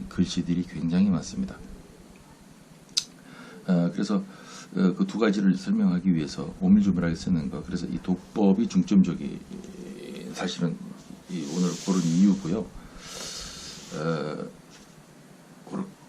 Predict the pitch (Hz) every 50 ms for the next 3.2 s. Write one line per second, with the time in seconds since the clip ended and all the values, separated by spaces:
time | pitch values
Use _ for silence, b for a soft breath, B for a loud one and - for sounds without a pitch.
0 | - - - - - - 147 147 175 - - - 175 165 160 160 214 220 202 233
1 | 240 240 226 190 - - 185 147 - - 151 143 123 117 101 95 87 98 143 170
2 | 175 - - - - 104 98 - - 101 104 98 98 98 95 95 - 95 85 92
3 | 123 151 -